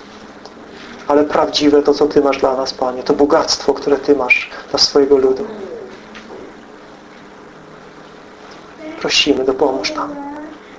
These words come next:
w naszej słabości, w naszej skłonności, by być oszukiwanymi i zwo-, zwodzonymi.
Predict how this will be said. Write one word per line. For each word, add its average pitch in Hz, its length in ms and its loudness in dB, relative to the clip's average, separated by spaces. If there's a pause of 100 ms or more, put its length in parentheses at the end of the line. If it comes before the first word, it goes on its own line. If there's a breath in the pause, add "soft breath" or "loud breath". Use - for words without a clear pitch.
(400)
w - 60 -12
naszej 147 260 2
słabości, 139 680 0 (380 loud breath)
w - 40 -10
naszej 151 300 2
skłonności, 143 840 0 (580 loud breath)
by 147 120 4
być 147 220 6
oszukiwanymi 139 800 2
i 123 80 -4
zwo-, 139 360 0
zwodzonymi. 131 680 2